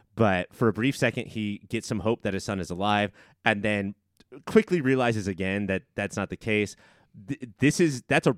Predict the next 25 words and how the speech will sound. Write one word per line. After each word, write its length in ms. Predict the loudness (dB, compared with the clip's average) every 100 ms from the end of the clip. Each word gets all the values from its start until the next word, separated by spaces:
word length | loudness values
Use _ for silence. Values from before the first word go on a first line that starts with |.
| 0
roller 220 | -2 -2
coaster 340 | 0 0 -2
of 80 | -8
a 60 | -8
scene, 420 | -8 -8 -8 -12 -10
and 560 | -8 -6 -6 -8 -12 -18 _ _ _ _ _ _ _ _ _ _ _ _ _ _ _ _ -10
we 200 | -4 -4
talk, 380 | 0 0 0 -6 0
i-, 160 | 0 2
is 220 | 2 2
Tom 260 | 2 0 2
Cruise 260 | 2 4
a 60 | 2
great 340 | 2 -2 -2 -4
actor? 580 | -8 -6 -4 -4 -4 -10 -16 -14
He 380 | -10 -2 2
makes 340 | 4 4 2 -4
it 160 | -8
hard 320 | -4 -2 -2 -4
for 140 | -6
us 120 | -6
to 80 | -8
answer 200 | -10 -10
that 120 | -12 -12
question. 260 | -16 -16